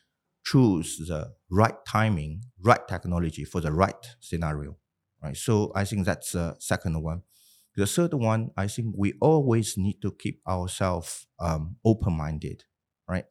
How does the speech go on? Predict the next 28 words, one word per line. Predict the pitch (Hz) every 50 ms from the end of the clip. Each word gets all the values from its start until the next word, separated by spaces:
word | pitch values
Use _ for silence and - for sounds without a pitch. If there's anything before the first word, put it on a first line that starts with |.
| _ _
Open-minded. | 101 95 - 90 85 76 76 73 71 71 - - _ _ _ _ _ _
And | 131 131 123 117 110
we | 117 131
need | 151 175 170 - -
to | 143 -
understand, | 135 139 127 131 127 - - - 110 101 95 85 82 - - _ _ _ _ _ _ _ _ _
while | - 101 117 127 139 135
the | 104 90 90 85 85 82 90 - _ _ _ _ _ _ _ _ _ _ _ _ _ _
technology | - 117 - - 123 131 151 170 156 - - -
advancement | 92 85 85 98 95 107 104 - 104 90 90 -
is | - - 85 78 - _
endless, | 95 98 98 98 95 80 78 64 69 - - - _ _ _ _ _ _
we | 95 95 98 -
also | - 139 143 - - 120
need | 117 117 113 -
to | 117 101 - - - _ _ _ _ _ _ _ _ _ _ _ -
make | 85 95 107 - -
sure | - - - - 113 95 85 73 69 - - _ _ _ _ _ _ _ _ _ _ _ _ _ _
we | 92 92 92 87
manage | 82 78 80 82 90 92 117 135 113 117
all | - 90 90
those | 80 78 80 - -
things | - 82 82 80 - - _ _
properly. | - - 80 - - 80 76 76 82 - _ _ _ _ _ _ _ _ _ _ _ _
One | 85 98 127 156 -
of | 120 107 - - -
our | 87 87 87 85 82 82 80 78 78 - -
group's, | - 107 110 - - - - - - - -